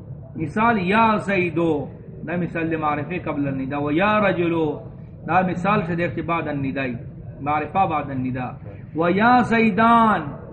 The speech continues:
دا مثال د ایک ممری شو چې په الف باندې بنای. و یا زیدون،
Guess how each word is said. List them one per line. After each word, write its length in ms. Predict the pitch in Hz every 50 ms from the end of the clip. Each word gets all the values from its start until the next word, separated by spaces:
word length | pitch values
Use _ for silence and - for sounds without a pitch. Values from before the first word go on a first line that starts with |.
| - - - - -
دا 120 | 180 202
مثال 340 | 208 208 180 - 196 196 196
د 80 | 180 165
ایک 220 | 196 220 247 240 220
ممری 320 | 214 208 196 190 190 190
شو 80 | 165 202
چې 140 | 202 208 208 170
په 60 | 170 165 156
الف 200 | 156 175 185 - -
باندې 280 | 160 151 147 147 143 135
بنای. 300 | 131 131 131 127 123 120 117 - - - - - -
و 140 | 139 160 175
یا 280 | 180 196 202 202 190 170
زیدون، 720 | 131 147 165 160 151 139 135 165 208 247 269 277 277